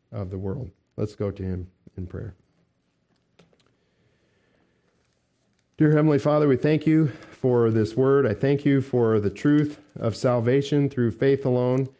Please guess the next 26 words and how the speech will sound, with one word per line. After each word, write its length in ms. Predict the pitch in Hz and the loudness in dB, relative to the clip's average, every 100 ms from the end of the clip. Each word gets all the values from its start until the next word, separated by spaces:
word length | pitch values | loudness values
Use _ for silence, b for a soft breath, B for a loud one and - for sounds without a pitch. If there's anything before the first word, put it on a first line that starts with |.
| b b b | b b b
in 180 | 120 113 | 0 0
Christ 380 | - 135 139 139 | 2 0 0 0
alone. 320 | 131 135 139 | 0 0 0
I 60 | - | -4
thank 340 | - 139 139 | -2 -2 2
you 160 | 139 135 | 0 0
for 260 | - 113 | 0 0
the 80 | 107 | 0
promise 520 | - 127 135 139 135 | -2 -2 0 0 -2
that 200 | 101 - | -6 -4
you 220 | 117 120 | -2 0
are 300 | 107 101 98 b b b b b b b | 2 0 -4 b b b b b b b
coming 320 | 175 185 170 | 0 2 2
again 460 | 147 156 170 185 - - | 2 2 2 2 0 -4
for 300 | 160 175 170 | 0 2 2
us 240 | 185 - B B | 0 -4 B B
one 240 | 131 151 170 | -2 0 2
day 240 | 160 175 | 4 2
to 140 | 170 123 | 0 -2
catch 320 | 160 156 - | 0 -2 0
us 200 | 143 147 | -2 0
up, 200 | 156 - | -4 -2
to 80 | 117 | -2
be 200 | 120 156 | 2 2
with 240 | 151 147 | 2 0
you, 340 | 143 147 165 | 2 2 0